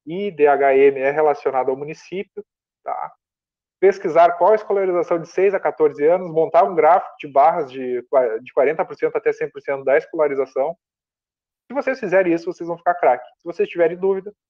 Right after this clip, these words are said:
por favor, né? A gente monta aí uma, uma webconferência e eu converso com vocês. Isso é importante, vocês, até pro, pra parte de questionamento que vocês vão ter como cidadão, o cidadão,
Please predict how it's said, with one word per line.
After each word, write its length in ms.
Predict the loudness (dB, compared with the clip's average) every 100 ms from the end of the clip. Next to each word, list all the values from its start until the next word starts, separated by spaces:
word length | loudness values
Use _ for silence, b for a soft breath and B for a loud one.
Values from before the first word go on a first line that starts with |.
| _
por 100 | -8
favor, 400 | -2 2 2 0 -4 _
né? 180 | -18 -18 _ _
A 60 | -18
gente 180 | -18
monta 440 | -16 -4 -2 0 2
aí 100 | 2
uma, 400 | 0 -6 -8 -12 _ -10
uma 120 | -8
webconferência 720 | -8 -10 -6 -2 -2 -2 0
e 120 | 2
eu 100 | 2
converso 480 | 0 -4 -2 -2 -2
com 120 | -6
vocês. 320 | -2 -4 -4 _ _ _ _ _ _
Isso 80 | -4
é 40 |
importante, 540 | 0 0 2 0 0 -10 _
vocês, 420 | -6 2 4 4
até 220 | 2 0 -2
pro, 380 | -2 -6 -6 -12 _ _ _ -20 _ _ _ _
pra 160 | 2
parte 380 | 4 2 0 -6
de 240 | -12 -12
questionamento 720 | -6 -6 -4 -4 -4 -8 -10
que 40 | -12
vocês 240 | -8 -6
vão 100 | -4
ter 160 | -4 -4
como 200 | -6 -18
cidadão, 520 | -10 -4 -2 -2 -4 -8 _ _ _ _ _ _ _ _ -20
o 60 |
cidadão, 640 | -20 -20 -16 -12 -8 -8